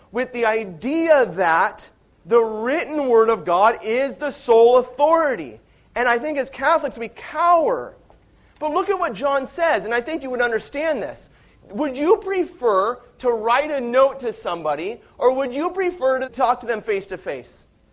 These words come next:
if you had something important to tell them? I face this every day when I'm writing emails. I'm sure you do too. Some people love to write emails. "I hate writing emails." So people will write me an email,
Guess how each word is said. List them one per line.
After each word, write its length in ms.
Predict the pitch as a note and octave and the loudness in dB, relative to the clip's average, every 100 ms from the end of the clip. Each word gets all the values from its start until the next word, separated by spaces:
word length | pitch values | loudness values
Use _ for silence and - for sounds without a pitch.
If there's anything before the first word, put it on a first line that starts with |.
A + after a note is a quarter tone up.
| _ B3+ | _ -10
if 100 | B3+ | 0
you 100 | C#4 | 2
had 120 | C4+ | 2
something 240 | C#4 B3+ | 0 0
important 400 | A#3 A3+ A3 G3 | -2 -2 -6 -8
to 40 | G3+ | -4
tell 140 | F3+ | -4
them? 160 | C3+ A#2+ _ _ _ | -4 -16 _ _ _
I 140 | D4 | -2
face 320 | G3 D4+ E4 D#4 | 0 -4 -8 -8
this 180 | B3 - | -8 0
every 260 | D4+ D4 | 0 0
day 220 | B3 C4 B3 | -4 -2 0
when 100 | A3+ | -2
I'm 120 | A3 | 0
writing 280 | G#3+ A3 A3 | 0 0 -4
emails. 540 | C4 B3+ G#3 F3+ E3+ | -6 -4 0 0 0
I'm 140 | G3 | -2
sure 220 | G3 B3+ B3+ | -2 -2 -2
you 140 | A#3 | -4
do 180 | F#3 F#3 | -8 -14
too. 320 | - B3 - - _ | -12 -10 -10 -14 _
Some 240 | _ D4+ C#4 | _ -10 -8
people 300 | B3+ G#3+ G#3+ | -8 -8 0
love 260 | A3 G#3 | 0 2
to 80 | G3 | -2
write 240 | F#3+ F#3 | -4 -4
emails. 520 | F3+ F3 D#3 C#3+ C3+ _ _ _ _ | -8 -12 -10 -12 -12 _ _ _ _
"I 240 | F3+ G3 F#3 | -6 -6 -6
hate 380 | C#3 A3 A#3+ | -8 -8 -6
writing 340 | A3 G3+ F#3+ F#3+ | -4 -4 -4 -6
emails." 480 | F#3 F3+ D3+ C3 _ _ | -8 -8 -10 -12 _ _
So 160 | _ A3 | _ -10
people 360 | - C#4+ D4 C4+ | -8 -10 -2 0
will 160 | A#3 | 0
write 260 | G#3+ C#4 C#4 | 0 -2 -2
me 120 | C#4+ | -4
an 80 | C4 | -4
email, 800 | C4 D4+ C#4 G#3 G3 A3+ A#3 | -2 -2 2 4 6 4 2